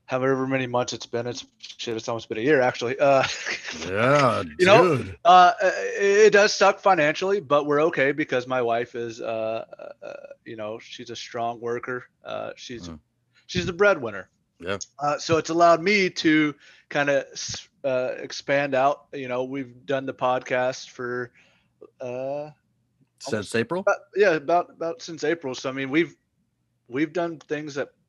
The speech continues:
Speaker 1: people can't ever s-, say they'll do. We, we've made friends with people that are just amazing human beings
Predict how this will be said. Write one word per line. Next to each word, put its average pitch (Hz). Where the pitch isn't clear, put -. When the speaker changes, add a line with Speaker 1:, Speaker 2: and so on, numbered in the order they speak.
Speaker 1:
people 147
can't 135
ever 123
s-, -
say 127
they'll 110
do. 107
We, 135
we've 151
made 156
friends 147
with 135
people 135
that 123
are 123
just 123
amazing 131
human 131
beings 123